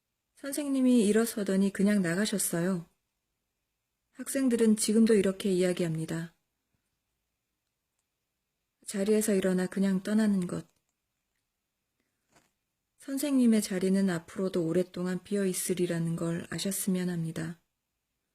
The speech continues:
선생님의 수업 가운데 몇 시간은 제가 맡았고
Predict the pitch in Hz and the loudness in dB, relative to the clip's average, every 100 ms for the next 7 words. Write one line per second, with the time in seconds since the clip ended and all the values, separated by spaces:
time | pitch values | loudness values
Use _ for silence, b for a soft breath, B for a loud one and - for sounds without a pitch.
0 | _ _ _ _ _ _ _ _ _ _ | _ _ _ _ _ _ _ _ _ _
1 | _ _ - 247 262 240 220 214 - 220 | _ _ -6 -2 4 6 6 4 2 -4
2 | - 190 185 180 180 170 170 208 196 190 | -4 -4 -2 -2 -2 -2 -2 -2 0 0
3 | 190 185 185 180 170 - 185 - 175 170 | 0 -2 -2 -2 -4 -8 -18 -12 -10 -10